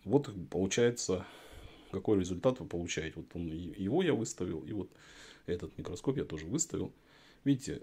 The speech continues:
расположение о-, окуляр, что вы будете смотреть вот так вот. Информа-, и вот разница тоже, смотрите,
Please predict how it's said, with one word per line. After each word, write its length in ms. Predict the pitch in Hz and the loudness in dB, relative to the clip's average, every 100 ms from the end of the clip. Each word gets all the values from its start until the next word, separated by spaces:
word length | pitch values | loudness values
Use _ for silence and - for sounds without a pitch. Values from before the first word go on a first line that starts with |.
| - | -4
расположение 640 | 87 80 - 101 101 82 | -2 -2 2 4 4 2
о-, 200 | 76 78 - _ _ _ _ | 0 -8 -10 _ _ _ _
окуляр, 480 | - 92 82 78 76 - - - - - - - | -6 -2 -2 -2 -4 -12 -18 -14 -10 -8 -10 -10
что 160 | - 85 | -8 -6
вы 40 | |
будете 220 | 85 82 | -6 -6
смотреть 360 | - 87 90 - | -6 -4 -4 -4
вот 200 | 87 - | -6 0
так 220 | 160 165 | 0 0
вот. 180 | 90 - - _ _ _ - - - - - - - - | -4 -6 -18 _ _ _ -20 -20 -20 -20 -20 -20 -20 -14
Информа-, 540 | 80 95 95 95 80 | -10 -6 0 2 4
и 100 | 87 | 6
вот 160 | 104 104 | 4 8
разница 440 | 107 90 87 - | 8 8 4 -2
тоже, 260 | 78 82 76 | -4 -6 -8
смотрите, 480 | - 82 73 - | -8 -8 -8 -12